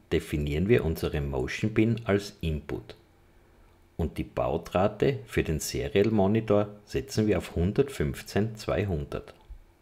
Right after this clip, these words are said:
In der Loop-Funktion überprüfen wir, ob der Input high ist,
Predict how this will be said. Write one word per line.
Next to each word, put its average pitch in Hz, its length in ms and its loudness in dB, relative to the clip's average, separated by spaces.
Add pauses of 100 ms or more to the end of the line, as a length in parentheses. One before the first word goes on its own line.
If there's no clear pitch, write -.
(260)
In 90 160 0
der 71 140 -2
Loop-Funktion 104 840 0
überprüfen 95 680 2
wir, 87 240 4 (340)
ob - 220 -6
der - 120 0 (180)
Input 98 540 -2
high 80 300 4
ist, - 280 -10